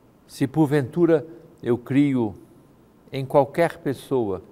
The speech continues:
pai, mãe, irmão, esposa, patrão, amigo, se eu crio uma espécie de ídolo,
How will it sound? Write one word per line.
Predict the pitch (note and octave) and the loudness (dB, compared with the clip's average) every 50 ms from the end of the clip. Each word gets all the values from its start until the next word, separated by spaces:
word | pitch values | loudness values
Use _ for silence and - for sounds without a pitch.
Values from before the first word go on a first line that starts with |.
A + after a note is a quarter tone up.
| - - _ _ _ _ _ _ _ _ _ _ - | -20 -20 _ _ _ _ _ _ _ _ _ _ 4
pai, | B2 B2 B2 B2 B2 B2 A2+ | 6 8 8 8 6 4 0
mãe, | G2+ G2 G#2 A#2 A#2+ B2 B2 B2 B2 A#2 | -4 -6 -6 -4 -4 -2 -4 -4 -6 -8
irmão, | G2+ F2 - G#2+ A2 A2+ A#2+ A#2+ A2+ A2 | -10 -10 -10 -6 -2 0 0 0 -2 -4
esposa, | G2+ - - - - - A#2+ A#2+ A#2+ A2+ - - A2+ | -8 -12 -16 -20 -8 -4 -2 -2 0 -2 -2 -4 -8
patrão, | G#2+ - A#2+ G#2+ G#2 - - - A#2+ A#2+ A#2+ A#2+ A#2+ A2+ - - - - - - _ - | -4 0 0 0 0 -2 -4 -2 -2 0 0 -2 -4 -6 -8 -14 -20 -20 -20 -20 _ -6
amigo, | - A2+ A2+ A2+ A#2 B2+ C3 C3 A#2 A2 A2+ A2 G#2+ - - - - _ _ _ _ _ _ _ _ _ _ _ _ _ _ _ _ _ _ _ _ _ _ _ _ _ _ - | -4 -4 -4 -4 -4 -2 -2 -4 -4 -6 -8 -10 -10 -14 -20 -20 -20 _ _ _ _ _ _ _ _ _ _ _ _ _ _ _ _ _ _ _ _ _ _ _ _ _ _ -20
se | - - - | -6 0 2
eu | D3+ C#3 | 2 2
crio | - - C#3+ C#3 B2+ | 2 2 0 0 0
uma | A#2 A#2 A#2 | 0 -2 -4
espécie | A2 - - - B2 A#2 A2 - - A2+ | -6 -6 -4 0 2 2 2 0 -6 -12
de | G2+ G2+ G#2+ | -8 -6 -4
ídolo, | A#2 C3 D3+ D3 D#3 F3+ F#3 G3+ G#3 | -2 -2 -2 0 0 -2 -2 -4 -8